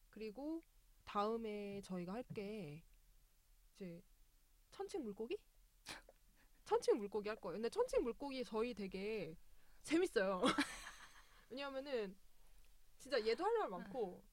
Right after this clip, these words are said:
Speaker 1: 레아도
Speaker 2: 네.
Speaker 1: 할 말 많고, 그리고 천칭이랑 물고기 자리가 되게, 사이가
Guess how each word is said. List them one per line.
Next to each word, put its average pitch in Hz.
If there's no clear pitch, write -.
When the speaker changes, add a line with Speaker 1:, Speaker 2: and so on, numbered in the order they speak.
Speaker 1:
레아도 208
Speaker 2:
네. 180
Speaker 1:
할 330
말 294
많고, 185
그리고 240
천칭이랑 403
물고기 269
자리가 214
되게, 240
사이가 415